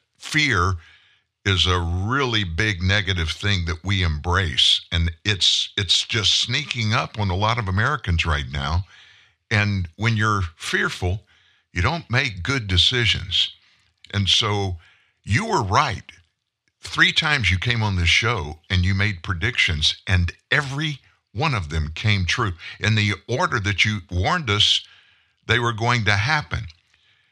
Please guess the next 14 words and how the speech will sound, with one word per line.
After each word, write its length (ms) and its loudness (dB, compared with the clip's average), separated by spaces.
In 140 2
our 240 2
world, 380 0
my 260 4
brother, 460 0
in 100 0
the 80 2
Christian 480 0
world, 220 0
we 100 -2
call 280 0
that 220 0
prophetic 540 -2
words. 640 0